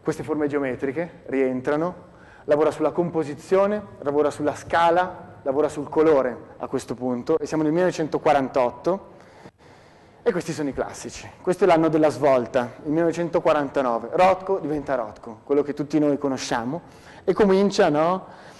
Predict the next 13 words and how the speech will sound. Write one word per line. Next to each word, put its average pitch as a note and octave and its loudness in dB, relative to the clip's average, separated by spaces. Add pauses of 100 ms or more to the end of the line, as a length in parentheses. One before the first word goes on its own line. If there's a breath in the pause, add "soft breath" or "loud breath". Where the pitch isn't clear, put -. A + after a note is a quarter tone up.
(160 loud breath)
a C#3 6
produ-, D#3+ 0
a C#3 0
produrre D3+ 2 (260 loud breath)
queste C#3+ 0
grandi E3 2
tele, C#3 4 (320 loud breath)
eh, B2 2
colorate. A#2+ 2 (420 loud breath)
Eh, A#2+ 2 (440)
siamo C3+ -2
nel C3 2
millenovecentocinquanta F3 2